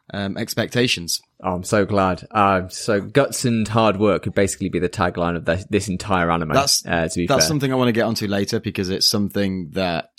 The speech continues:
Speaker 1: every anime seems to do, and I'm, I, I, it, it's one of the, my little bugbears that's just, it's, it's under my skin now, and I really, it's, it's getting to me a little <laughs> bit, I've got to say.
Speaker 2: Ooh.
Speaker 1: Yeah.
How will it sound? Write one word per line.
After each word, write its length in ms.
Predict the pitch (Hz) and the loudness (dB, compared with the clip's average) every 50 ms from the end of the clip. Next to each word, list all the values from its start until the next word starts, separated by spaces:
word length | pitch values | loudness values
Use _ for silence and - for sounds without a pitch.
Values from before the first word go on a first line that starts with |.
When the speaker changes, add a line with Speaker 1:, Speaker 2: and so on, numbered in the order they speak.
| - - _ _ _ _ | -10 -10 _ _ _ _
Speaker 1:
every 420 | - 110 117 104 90 101 104 98 95 | 0 0 0 0 0 2 2 2 2
anime 440 | 98 101 101 101 95 98 98 98 95 | 2 2 2 2 2 2 2 2 2
seems 500 | 92 - - 107 101 98 98 98 92 - | 2 0 0 2 2 2 2 0 0 -2
to 80 | - 101 | -2 -2
do, 280 | 78 95 98 98 98 98 | 0 2 2 2 2 2
and 100 | 95 98 | 2 2
I'm, 200 | 101 95 92 92 - | 0 0 0 -2 -4
I, 260 | 80 80 - 131 - | -4 -4 -2 -2 -2
I, 140 | - - - - - - _ _ _ - - - - - - _ | -2 -4 -4 -6 -8 -14 _ _ _ -20 -18 -18 -18 -18 -18 _
it, 240 | - 117 - - _ _ _ _ _ _ _ | -8 -8 -8 -8 _ _ _ _ _ _ _
it's 240 | - 104 - - - | -4 -4 -2 -2 0
one 140 | 120 120 113 | 2 2 2
of 100 | 110 98 | 2 2
the, 60 | 104 | 0
my 200 | - - 110 104 | 0 2 2 4
little 220 | 98 101 95 92 | 4 4 2 2
bugbears 540 | 95 87 - 104 87 - - 92 82 87 78 | 0 2 0 0 0 2 0 0 0 0 -2
that's 160 | 80 - - | -4 -6 -6
just, 280 | - - 95 - - - | -6 -4 -4 -4 -4 -4
it's, 140 | - - - | -6 -8 -8
it's 160 | - - - | -6 -4 -4
under 140 | 127 117 110 | -2 0 0
my 80 | 101 104 | 0 2
skin 320 | 95 - - - 101 92 | 2 2 2 2 0 0
now, 240 | 85 80 78 80 78 | 0 -2 -4 -6 -8
and 120 | - - 95 | -8 -8 -8
I 40 | 92 | -8
really, 540 | 90 92 98 98 98 92 92 90 87 - _ | -6 -4 -2 -2 0 0 -2 -4 -6 -8 _
it's, 280 | - 101 - - - | -12 -12 -12 -12 -14
it's 180 | - - 98 - | -14 -12 -12 -8
getting 260 | - - 87 87 92 80 | -6 -6 -6 -6 -8 -10
to 100 | - 82 | -10 -10
me 120 | 85 82 | -10 -10
a 40 | 76 | -10
little 220 | 85 82 - 110 107 | -8 -6 -6 -6 0
<laughs> 40 | - | 2
bit, 200 | - 127 127 127 - | 2 2 2 0 0
I've 140 | 131 110 98 | -2 -2 0
got 200 | - - 113 - | -2 -2 -2 0
to 120 | - 104 - | 0 0 0
say. 300 | - 104 90 90 90 - - | 0 -2 -2 -4 -8 -8 -6
Speaker 2:
Ooh. 400 | 95 92 95 98 98 98 98 95 92 | -4 -2 0 0 2 2 2 2 0
Speaker 1:
Yeah. 240 | 90 90 87 85 | 0 -2 -4 -6